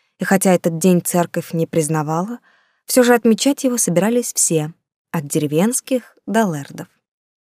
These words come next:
Сила Триста не давала о себе знать, она словно притаилась внутри меня, выдавая себя лишь мимолетным красноватым блеском в глазах или странным изломом бровей — которые придавали моему лицу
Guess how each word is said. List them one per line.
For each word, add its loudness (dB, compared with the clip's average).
Сила 2
Триста 0
не 0
давала 2
о -4
себе -6
знать, -6
она 2
словно 2
притаилась 0
внутри -2
меня, 0
выдавая 2
себя 0
лишь -2
мимолетным 0
красноватым -2
блеском -2
в -8
глазах -2
или 2
странным 0
изломом 2
бровей — 0
которые -4
придавали 0
моему 0
лицу -2